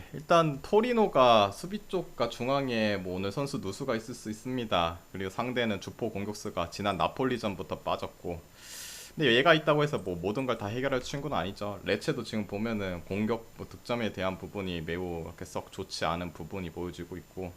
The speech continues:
음. 아, 아무튼 뭐 여러모로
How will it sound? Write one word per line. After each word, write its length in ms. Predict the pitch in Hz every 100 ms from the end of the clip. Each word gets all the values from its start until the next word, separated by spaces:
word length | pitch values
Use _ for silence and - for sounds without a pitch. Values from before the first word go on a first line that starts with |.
| - -
음. 180 | 82 78 - - - - - - - - - - - - - - - - - - -
아, 400 | 135 139 131 131 98
아무튼 800 | 151 208 - 147 160 262 330 -
뭐 640 | - 113 101 92 87 87 87 - - - - - - - - - - - - - 98
여러모로 600 | 104 175 120 113 139